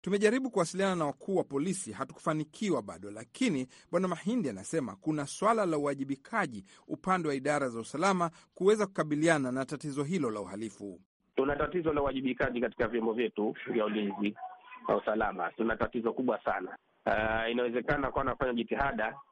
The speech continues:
Speaker 2: lakini kuna baadhi ya matukio yanakuwa na kushangaza kwamba wakati mwingine, eh, maeneo yanafahamika kwamba haya ni maeneo hatarishi au ni maeneo ya hatari, hasa hususan katika mida za usiku,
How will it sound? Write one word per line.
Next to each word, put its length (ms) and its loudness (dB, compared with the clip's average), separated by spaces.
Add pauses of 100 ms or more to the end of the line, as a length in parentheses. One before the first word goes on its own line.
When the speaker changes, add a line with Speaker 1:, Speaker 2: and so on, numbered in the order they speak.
(160)
Speaker 2:
lakini 460 0
kuna 260 0
baadhi 340 0
ya 60 0
matukio 460 0
yanakuwa 400 0
na 60 2
kushangaza 640 -2
kwamba 440 0 (480)
wakati 260 0
mwingine, 800 2
eh, 360 2
maeneo 340 2
yanafahamika 720 0
kwamba 240 0
haya 260 0
ni 100 0
maeneo 420 2
hatarishi 680 -2 (240)
au 140 2
ni 80 2
maeneo 240 2
ya 120 2
hatari, 680 -2 (140)
hasa 320 0 (140)
hususan 480 0
katika 420 -2
mida 300 0
za 100 0
usiku, 460 -2